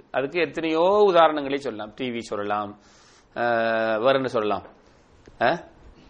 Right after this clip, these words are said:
இப்ப நம்ம இப்ப நம்முடைய அன்றாடம் நாம் பாவித்துக் கொண்டிருக்கக்கூடிய, அஹ், என்னது, அஹ்? phone, mobile phone சொல்லலாம்,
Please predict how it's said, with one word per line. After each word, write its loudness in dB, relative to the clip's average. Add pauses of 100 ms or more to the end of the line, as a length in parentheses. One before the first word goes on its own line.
இப்ப -6
நம்ம 4
இப்ப 4 (140)
நம்முடைய 4 (800)
அன்றாடம் 6
நாம் 4
பாவித்துக் 2
கொண்டிருக்கக்கூடிய, 0 (1300)
அஹ், -4 (140)
என்னது, -2 (1080)
அஹ்? 2 (380)
phone, 8 (300)
mobile 4
phone 4
சொல்லலாம், -2